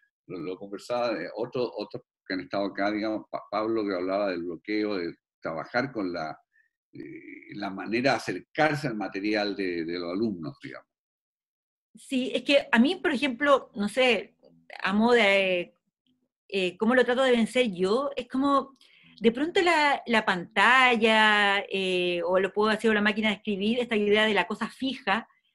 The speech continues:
Speaker 2: yo uso un intermediario que me ayuda mucho a desbloquearme y a quitarle la cosa solemne a la escritura, que son libretas.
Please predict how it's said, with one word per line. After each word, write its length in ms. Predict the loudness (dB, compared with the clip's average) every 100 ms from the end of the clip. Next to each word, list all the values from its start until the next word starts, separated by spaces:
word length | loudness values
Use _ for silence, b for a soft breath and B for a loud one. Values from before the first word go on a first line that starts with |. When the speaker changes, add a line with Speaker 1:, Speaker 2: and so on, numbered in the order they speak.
| _ _ _
Speaker 2:
yo 220 | 2 4 0 -6
uso 720 | -10 -10 -8 0 2 2 -2 -4
un 120 | -2
intermediario 880 | 2 2 2 2 0 -2 -2 -6 -8 _ _
que 80 | -4
me 80 | -2
ayuda 240 | 2 2
mucho 280 | 2 0 2
a 20 |
desbloquearme 680 | 2 0 0 0 2 2 2
y 60 |
a 80 | 0
quitarle 320 | 0 -2 2
la 120 | 0 0
cosa 240 | -4 -6
solemne 460 | -6 0 2 4 2
a 40 |
la 60 | -2
escritura, 440 | -8 -8 -4 -2
que 100 | -2
son 160 | -2 -2
libretas. 680 | -2 2 2 2 -12 -18